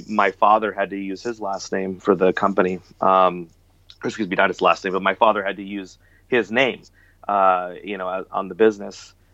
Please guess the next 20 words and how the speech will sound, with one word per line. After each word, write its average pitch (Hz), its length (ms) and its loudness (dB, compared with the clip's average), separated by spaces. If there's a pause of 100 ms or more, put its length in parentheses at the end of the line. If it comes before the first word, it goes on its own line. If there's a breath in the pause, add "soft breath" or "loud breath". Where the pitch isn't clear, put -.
(160)
Uh, 98 160 6
but 87 140 -6
then 120 120 4
I 120 80 4
started, 123 400 2
you 123 100 -10
know, 113 160 -2
the 113 100 -2
real 113 180 0
estate 107 300 -4
business, 95 500 -10
and, 98 240 2
uh, 98 220 6
went 107 160 2
right 107 160 8
out 113 140 10
of 107 80 4
high 107 140 0
school 131 320 0
and 98 240 -6